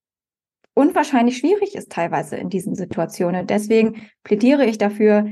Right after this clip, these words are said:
zu sagen, okay, überlegt euch was und macht ein anziehendes Angebot.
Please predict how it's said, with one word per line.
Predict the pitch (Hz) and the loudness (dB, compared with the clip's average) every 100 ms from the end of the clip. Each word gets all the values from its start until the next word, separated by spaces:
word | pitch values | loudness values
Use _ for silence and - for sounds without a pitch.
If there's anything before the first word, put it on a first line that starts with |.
| 214 _ _ _ _ | -10 _ _ _ _
zu | 220 | -2
sagen, | 202 185 214 226 | 0 2 2 0
okay, | 214 233 240 254 _ | 0 0 0 -4 _
überlegt | - 247 254 349 311 | -4 2 2 2 -2
euch | 277 | -4
was | 202 202 | -4 -4
und | 208 | -2
macht | 202 - | -2 -2
ein | - | -2
anziehendes | 208 254 254 233 | 0 0 0 -4
Angebot. | 220 202 240 240 220 226 | -6 -6 -4 -2 -2 -2